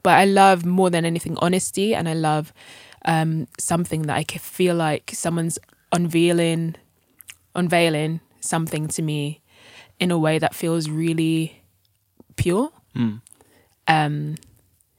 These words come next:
Speaker 1: so I think that's what's amazing about art, is that you kind of get the opportunity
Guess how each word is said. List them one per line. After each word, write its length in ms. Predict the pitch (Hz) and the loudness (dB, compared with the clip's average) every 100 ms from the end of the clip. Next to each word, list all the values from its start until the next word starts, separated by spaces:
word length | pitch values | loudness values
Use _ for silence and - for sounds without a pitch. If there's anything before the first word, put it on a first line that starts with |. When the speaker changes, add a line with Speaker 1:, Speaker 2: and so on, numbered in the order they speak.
| _ _ | _ _
Speaker 1:
so 140 | - | -4
I 0 | |
think 160 | 226 294 | 0 4
that's 200 | 330 - | 4 2
what's 180 | - 220 | -2 0
amazing 340 | 175 160 156 | 0 0 0
about 240 | 143 135 - | 0 2 4
art, 260 | 147 - | 4 4
is 200 | - - | -2 -2
that 260 | 151 131 - - | 2 2 0 -6
you 120 | 175 | -4
kind 320 | - 185 185 | 0 2 2
of 340 | 180 170 - - - _ _ _ _ - - - 185 | 0 -2 -10 -14 -20 _ _ _ _ -16 -14 -6 0
get 180 | 185 | 2
the 100 | 180 | 2
opportunity 880 | 165 - - 185 170 160 151 147 147 | -2 -4 -6 -2 -2 -2 -2 -2 -2